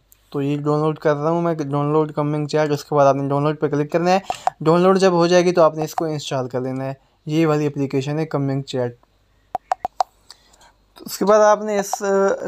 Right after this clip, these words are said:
कमिंग चैट एप्लीकेशन को ओपन करना है। ओपन करेंगे तो उसके बाद आपने यहाँ पे साइन अप पे क्लिक करेंगे।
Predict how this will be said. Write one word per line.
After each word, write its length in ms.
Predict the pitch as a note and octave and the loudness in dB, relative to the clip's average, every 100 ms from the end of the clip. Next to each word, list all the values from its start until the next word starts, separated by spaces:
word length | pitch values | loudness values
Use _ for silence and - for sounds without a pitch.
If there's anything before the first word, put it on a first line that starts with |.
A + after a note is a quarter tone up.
| D#3+ D#3+ D#3+ D#3+ D#3+ D#3+ - - - | 2 4 6 4 4 0 -4 -6 -2
कमिंग 340 | E3+ F3+ F3+ | 0 2 0
चैट 360 | - E3 D#3+ D#3 | 2 4 4 0
एप्लीकेशन 600 | D#3 D3+ D#3 D#3 F3 E3 | -2 -6 -4 -2 -2 0
को 180 | D3 D3+ | 2 2
ओपन 240 | F3 F3 | 2 0
करना 340 | E3 C#3 C#3+ | 0 0 0
है। 200 | D3+ F3 - _ _ _ _ _ _ _ - | 0 0 -4 _ _ _ _ _ _ _ -8
ओपन 260 | D#3 F#3+ F#3 | -2 0 0
करेंगे 300 | F#3 F#3+ F#3 | 0 0 2
तो 100 | E3+ | 0
उसके 200 | - D#3+ | 0 0
बाद 140 | D#3 | 2
आपने 240 | D#3 D#3+ | 2 0
यहाँ 140 | D#3+ D3+ | -2 -2
पे 100 | D#3 | -4
साइन 320 | - D#3+ D#3+ | -4 -2 -2
अप 120 | D3+ | -2
पे 80 | D3 | -4
क्लिक 320 | C#3 C#3 C3 | -4 -6 -4
करेंगे। 400 | B2+ B2+ B2+ C3+ | -4 -4 -6 -8